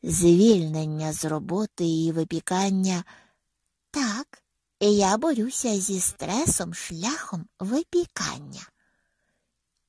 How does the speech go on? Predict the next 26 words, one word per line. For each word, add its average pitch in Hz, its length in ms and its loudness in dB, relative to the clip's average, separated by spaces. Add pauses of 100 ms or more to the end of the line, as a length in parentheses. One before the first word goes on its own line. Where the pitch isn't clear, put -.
(100)
І, 247 400 2
м, 214 360 -4 (160)
шляхом 381 480 -2
поїдання. 160 680 -4 (920)
Ти 254 80 2
й 247 160 4
сам 285 360 2
це, 190 200 0
очевидно, 185 460 0
знаєш. 170 500 -4 (880)
Ітан 196 460 0
дивиться 165 400 -4
на 160 120 -4
мене 170 280 -4
кілька 170 380 -8 (160)
довгих 202 460 -4
секунд, 175 580 -6 (220)
перш 165 320 -8
ніж 190 140 -4
сказати. - 560 -6 (1120)
«Учора 139 500 -4
ми 139 140 -2
добре 127 320 0
впоралися, - 760 -8
правда 104 440 -4
ж?» — - 280 -8